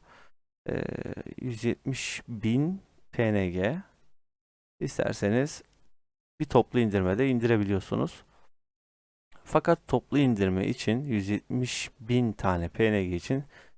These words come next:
sizden on dolar gibi bir ücret talep ediyor bu sayfa. Onun dışında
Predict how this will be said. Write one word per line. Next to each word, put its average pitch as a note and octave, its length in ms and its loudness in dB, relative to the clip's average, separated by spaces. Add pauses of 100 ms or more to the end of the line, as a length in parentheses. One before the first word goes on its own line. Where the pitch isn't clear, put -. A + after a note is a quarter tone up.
(140)
sizden G#2+ 280 2 (100)
on B2 240 6
dolar B2 260 0
gibi G2+ 240 -2
bir C3+ 60 0
ücret A2+ 300 2
talep F#2+ 260 -2
ediyor G2 360 0 (180)
bu - 60 -18
sayfa. G2+ 460 -2 (600)
Onun E3+ 220 0
dışında G#2 460 0